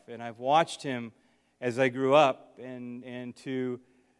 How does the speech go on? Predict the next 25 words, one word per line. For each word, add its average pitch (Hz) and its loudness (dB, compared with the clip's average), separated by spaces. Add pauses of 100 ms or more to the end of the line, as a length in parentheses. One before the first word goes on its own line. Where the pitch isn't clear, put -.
(140)
uh, 107 -12
say 160 2
that 139 2
he's 139 -2
a 127 0
mentor 139 0
of 120 2
mine 123 0
would 123 -6
be 123 -4
a 120 -8
tremendous 143 0
understatement. 110 -10 (640)
I 113 -2
can't 147 0
tell 156 4
you 156 6
how 135 0
much 139 -4
Pastor 135 -2
Harry 135 2
has 113 2
influenced 135 -4
my 117 -2
life 123 4